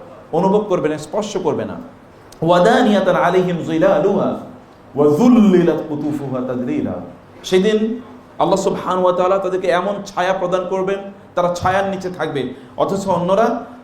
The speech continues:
মাত্র মাথার উপরে তাদের সূর্য থাকবে এবং প্রত্যেকে তাদের ঘামের সাগরে তারা হাবুডুবু খেতে থাকবে এবং সব কেউ তামা তামা হয়ে যাবে,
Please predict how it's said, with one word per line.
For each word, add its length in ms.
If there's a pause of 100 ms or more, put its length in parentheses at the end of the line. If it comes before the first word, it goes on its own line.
(180)
মাত্র 360
মাথার 340
উপরে 220
তাদের 180
সূর্য 300
থাকবে 260
এবং 320 (280)
প্রত্যেকে 380
তাদের 380
ঘামের 300
সাগরে 320
তারা 160
হাবুডুবু 360
খেতে 200
থাকবে 280 (1200)
এবং 140
সব 240
কেউ 140
তামা 260
তামা 200
হয়ে 220
যাবে, 300